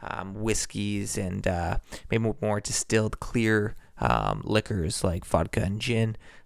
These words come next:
Uh, I know there's a couple really great ones out there, especially pretty close to, to where I'm at right now. Um, so I'd love to try those out and, uh, give you guys my opinion. But this week, we are discussing a fairly new brewery,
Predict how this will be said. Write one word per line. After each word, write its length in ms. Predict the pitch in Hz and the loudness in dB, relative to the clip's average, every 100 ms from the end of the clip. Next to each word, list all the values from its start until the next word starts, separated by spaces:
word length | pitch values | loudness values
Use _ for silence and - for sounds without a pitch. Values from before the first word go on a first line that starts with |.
| - | -2
Uh, 40 | |
I 220 | 110 104 | 0 2
know 120 | 104 | 2
there's 180 | 101 104 | 4 2
a 40 | - | 2
couple 280 | 113 110 | 6 6
really 220 | 104 107 107 | 8 6 6
great 240 | 107 107 | 4 4
ones 260 | 107 110 113 | 4 2 2
out 160 | 110 | 2
there, 140 | 107 107 | 2 0
especially 680 | - 110 - 104 104 110 - | 4 2 4 0 0 0 4
pretty 160 | - 165 | 6 6
close 380 | - 131 135 - | 6 6 6 2
to, 420 | - 107 104 107 - - | -2 0 0 -2 -8 -12
to 220 | - 104 104 | -10 -8 -4
where 200 | 110 107 | 0 0
I'm 220 | 107 110 | 0 0
at 180 | 107 107 | 0 0
right 160 | 110 107 | -2 -2
now. 320 | 107 117 165 - - - - - | 0 0 -2 -6 -16 -20 -20 -8
Um, 300 | 110 107 107 | -2 0 0
so 160 | 104 101 | -2 -2
I'd 80 | 113 | 0
love 140 | 110 | -2
to 80 | 107 | -2
try 200 | - 107 | 0 2
those 280 | 104 110 120 | 4 4 6
out 180 | 127 131 | 4 4
and, 180 | 107 | 0
uh, 260 | 104 104 107 - - - | 0 0 0 -2 -6 2
give 120 | 120 | 4
you 80 | 113 | 6
guys 320 | 101 110 113 | 8 6 6
my 100 | 98 | 2
opinion. 540 | 92 - - 131 175 240 - - - - - - - - - | 0 6 6 8 4 2 -6 -10 -8 -8 -12 -10 -10 -6 -2
But 360 | 117 - - - | -2 -2 -8 -4
this 260 | - 165 - | 2 4 6
week, 360 | 139 175 - - - - - - - | 4 2 -6 -16 -16 -18 -18 -12 -4
we 80 | |
are 80 | 120 | -4
discussing 560 | 117 - 131 123 135 123 | -4 0 0 2 0 2
a 200 | 113 113 | 2 2
fairly 600 | - - 131 156 165 151 | 0 6 8 10 8 6
new 600 | 120 110 120 135 110 - | 2 4 8 8 6 6
brewery, 680 | - 95 90 92 92 90 | 6 8 6 4 2 0